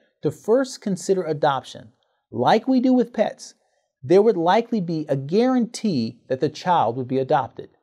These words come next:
This is not even the case with pets that we strive so hard to save from euthanasia. In fact, most of them end up in shelters where many are eventually put down anyway,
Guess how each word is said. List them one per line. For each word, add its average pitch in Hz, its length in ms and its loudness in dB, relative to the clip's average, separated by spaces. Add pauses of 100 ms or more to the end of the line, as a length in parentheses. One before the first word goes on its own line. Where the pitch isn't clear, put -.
(500)
This 233 220 0
is 247 100 2
not 226 240 2
even 208 240 0
the 190 80 2
case 185 540 -4 (120)
with 151 200 -4
pets - 420 -6 (400)
that 170 140 4
we 170 100 0
strive 175 480 2
so 202 240 0
hard 123 460 4
to 135 60 -4
save 120 520 -2
from 139 140 -4
euthanasia. 120 640 -6 (340)
In 170 140 -2
fact, 175 400 2 (240)
most 262 300 -2
of 262 100 2
them 160 160 -2
end 165 200 -2
up 151 100 -2
in 139 100 -6
shelters 139 640 -2 (160)
where 143 160 2
many 175 480 2
are 127 300 -2
eventually 147 580 -2
put 147 260 -8
down 127 300 -2
anyway, 110 460 -8